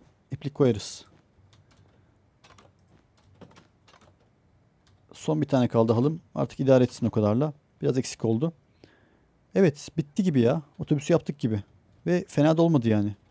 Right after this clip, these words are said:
Şu önlere falan far koyabiliriz istersek. Onun da malzemesini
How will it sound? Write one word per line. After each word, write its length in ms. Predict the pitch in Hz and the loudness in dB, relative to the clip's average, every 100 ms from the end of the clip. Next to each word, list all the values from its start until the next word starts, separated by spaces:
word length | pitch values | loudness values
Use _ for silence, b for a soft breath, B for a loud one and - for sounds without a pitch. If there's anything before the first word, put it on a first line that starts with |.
| _ _ b b | _ _ b b
Şu 120 | - 139 | -4 0
önlere 220 | 151 165 | 2 4
falan 180 | 160 147 | 2 2
far 220 | 165 160 | 4 4
koyabiliriz 600 | 127 107 117 165 - - | 4 2 0 -4 -10 -12
istersek. 720 | 135 - 110 - 175 - - _ _ _ b b b b b _ | -10 -4 -2 -2 -6 -6 -20 _ _ _ b b b b b _
Onun 200 | 143 156 | -2 2
da 80 | 143 | 4
malzemesini 640 | 123 110 113 104 - 110 | 4 2 0 -2 -4 -4